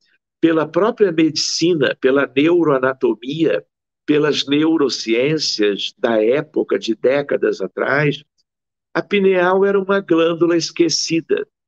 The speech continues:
Ela foi ressaltada a sua importância desde Galeno, mas ela perdeu o significado e agora ganhou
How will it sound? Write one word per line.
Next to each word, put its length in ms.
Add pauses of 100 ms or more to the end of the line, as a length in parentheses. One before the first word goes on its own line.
(760)
Ela 300
foi 800 (400)
ressaltada 880
a 40
sua 240
importância 920
desde 440
Galeno, 680 (1500)
mas 280
ela 220
perdeu 840
o 100
significado 1160 (720)
e 140
agora 760 (180)
ganhou 640